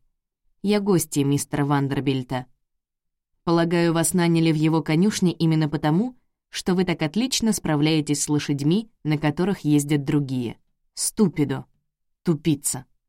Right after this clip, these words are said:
обругал Сол сам себя. "Так чертовски глупо. Надо же быть таким идиотом, чтобы врать тому,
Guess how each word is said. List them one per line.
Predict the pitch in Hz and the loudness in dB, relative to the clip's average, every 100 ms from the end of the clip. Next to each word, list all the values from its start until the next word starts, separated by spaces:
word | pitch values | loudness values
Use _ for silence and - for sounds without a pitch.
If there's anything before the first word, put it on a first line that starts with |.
| _ | _
обругал | 151 147 147 143 135 | -2 0 0 0 -2
Сол | - 180 | -2 -2
сам | 185 156 139 | -2 -2 -2
себя. | 131 151 143 - _ _ _ _ _ | -2 -4 -6 -8 _ _ _ _ _
"Так | 190 - | -4 -2
чертовски | - 160 - 220 - 214 | -4 -4 -2 -2 0 -2
глупо. | 180 175 170 - 131 - _ _ _ _ _ | -2 0 0 -2 -10 -12 _ _ _ _ _
Надо | 175 180 | 0 2
же | 175 175 | 2 2
быть | 170 175 | 2 0
таким | 170 151 170 165 | -2 0 2 2
идиотом, | 160 190 214 151 | 2 2 0 -2
чтобы | - 170 160 | -2 -2 0
врать | 151 170 160 | 0 -2 0
тому, | 160 160 214 | 0 2 2